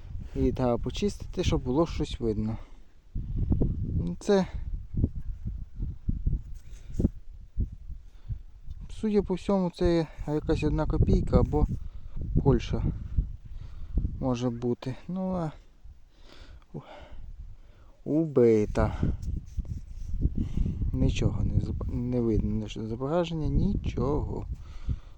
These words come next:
Ну, як знахідочка піде, копілочку. А то ходив, ось скільки дротів насобирав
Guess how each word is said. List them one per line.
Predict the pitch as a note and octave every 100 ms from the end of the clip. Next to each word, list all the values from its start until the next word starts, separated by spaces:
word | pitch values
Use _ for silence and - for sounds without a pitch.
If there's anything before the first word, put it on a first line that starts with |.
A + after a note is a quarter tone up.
| - - -
Ну, | F#3+ B3+ C#4 - - -
як | C#3 D3 -
знахідочка | B2+ D3 C#3+ - D3+ D3 - D3
піде, | C3+ D#3+ F3+ A3+ G3 - - - - - - - -
копілочку. | - D3 F#3+ C#3+ A#2+ - - A2 - - - - - - - - - - - - - - - - - - - - - -
А | - A#2
то | D#3 C3
ходив, | D3 B2+ D#3+ C#3+ - - - - - -
ось | A#2+
скільки | - - C3+ C3+
дротів | C3 C#3 C#3+ - C#3
насобирав | B2 A#2+ - B2 B2 C3+ A#2+